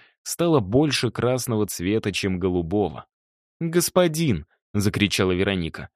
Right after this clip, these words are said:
«Зажигалка не работает!» Через плечо оглянулся. Сквозь прозрачный лед ярко светило солнце, виднелась даже зеленая трава внизу. Черт, вот надо было чудесному топливу кончиться именно сейчас. Снова пнул пол пещеры,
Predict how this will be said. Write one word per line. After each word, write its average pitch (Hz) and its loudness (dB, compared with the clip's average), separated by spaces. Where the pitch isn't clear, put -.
«Зажигалка 170 2
не 147 4
работает!» 165 2
Через 151 0
плечо 131 0
оглянулся. 113 -4
Сквозь 85 -4
прозрачный 82 -4
лед 117 -2
ярко 101 -2
светило 87 -2
солнце, 120 -4
виднелась 110 2
даже 123 2
зеленая 113 0
трава 120 0
внизу. 90 -6
Черт, 82 0
вот 113 -2
надо 160 4
было 147 4
чудесному 127 2
топливу 120 4
кончиться - 2
именно 98 6
сейчас. 92 -4
Снова 170 2
пнул 127 2
пол 110 2
пещеры, 101 -4